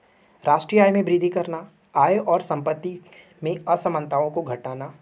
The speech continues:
निर्धनता निर्मूलन करना। ये सभी के सभी इसका जो कि उद्देश्य है,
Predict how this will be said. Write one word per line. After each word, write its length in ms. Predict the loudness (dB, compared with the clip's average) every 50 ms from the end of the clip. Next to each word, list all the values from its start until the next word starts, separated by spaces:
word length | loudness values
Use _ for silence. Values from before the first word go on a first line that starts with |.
| _ _ -6
निर्धनता 580 | -6 -4 -2 -2 -2 -4 -4 -4 -6 -8 -8 -10 -14 -20 _ -14
निर्मूलन 440 | -12 -12 -12 -12 -14 -14 -14 -14 -14
करना। 200 | -16 -16 -18 -18 -20 _ -12
ये 140 | -10 -10 -10
सभी 300 | -6 -4 -4 -2 -2 -2
के 100 | -2 -2
सभी 180 | -2 -4 -8
इसका 340 | -8 -8 -8 -6 -6 -6 -10 -14 -16 -18 -16
जो 380 | -12 -8 -8 -8 -8 -8 -10 -10
कि 60 | -10 -10
उद्देश्य 400 | -8 -6 -6 -6 -6 -6 -8 -10
है, 80 | -10